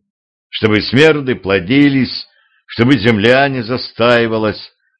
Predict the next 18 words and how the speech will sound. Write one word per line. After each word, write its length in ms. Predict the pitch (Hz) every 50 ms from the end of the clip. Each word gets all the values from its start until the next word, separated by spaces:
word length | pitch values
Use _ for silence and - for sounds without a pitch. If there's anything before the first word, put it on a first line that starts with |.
| _ _
чтобы 380 | - - - 127 143 175 202 208
оброк 440 | 196 131 120 123 135 165 175 - -
сильно 380 | - 170 180 175 165 160 156
не 160 | 156 151 151
тяготил, 800 | - - 151 139 139 143 - - - 92 82 69 57 57 - _ _ - - _ _ _ _ -
потому 440 | 120 123 120 135 135 139 139 131
как 200 | 120 127 123 101
уйти 680 | 113 131 127 123 101 - - 135 135 131 127 123 107 98
крепостные 720 | 92 - 123 - - 113 117 - - 110 123 123 120 117
к 60 | 107 98
другому 340 | 110 110 110 117 117 113
хозяину 540 | - - 113 107 87 95 110 110 110 107 107
могут. 420 | 110 113 117 113 110 113 117 - - - - _ _ _ _ _ _ _ _ _ _ _ _ _ -
Но 320 | 78 95 110 127 143 156
и 200 | 170 175 175 156
чтобы 400 | - - - 120 127 135 156 139
самому 640 | - - - 117 131 151 165 160 123 107 101 98 92
хватало. 800 | - - 104 120 123 - - 101 90 80 73 69 65 64 57